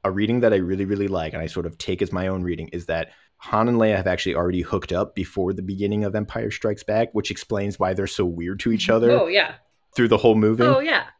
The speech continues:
Speaker 1: Which, I mean, again, is not supported sort of with anything explicitly, but I think, like, if you go in with that information, it, like, adds a layer of meaning
Speaker 2: It makes more
Speaker 1: onto the way
Speaker 2: sense.
Speaker 1: those two characters.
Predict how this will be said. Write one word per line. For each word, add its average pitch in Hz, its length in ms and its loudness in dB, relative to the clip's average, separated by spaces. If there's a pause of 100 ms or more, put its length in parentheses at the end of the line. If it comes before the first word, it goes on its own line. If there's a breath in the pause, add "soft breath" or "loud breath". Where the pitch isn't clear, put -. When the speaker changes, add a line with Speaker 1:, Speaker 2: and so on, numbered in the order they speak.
(240)
Speaker 1:
Which, 127 240 2
I 117 120 6
mean, 117 180 2
again, 113 320 2
is 117 120 2
not 135 240 4
supported 120 560 2
sort 107 140 0
of 95 220 -4
with 113 180 0
anything 110 400 0
explicitly, 90 880 -4
but 87 160 -6
I 95 80 -2
think, 110 260 -2
like, 95 200 -2
if 101 160 -6
you 104 40 -4
go 104 240 0
in 117 60 0
with 113 160 -2
that 98 220 -4
information, 92 680 -6
it, - 180 -6
like, 90 220 -6
adds 95 460 -6
a 90 100 -2
layer 90 460 -4
of 87 180 -12
meaning 87 400 -8
Speaker 2:
It 87 100 -8
makes 104 240 -4
more 90 120 0
Speaker 1:
onto 170 160 -4
the 90 80 -2
way 90 120 -4
Speaker 2:
sense. 87 100 -4
Speaker 1:
those 85 100 -6
two 101 100 -6
characters. - 340 -12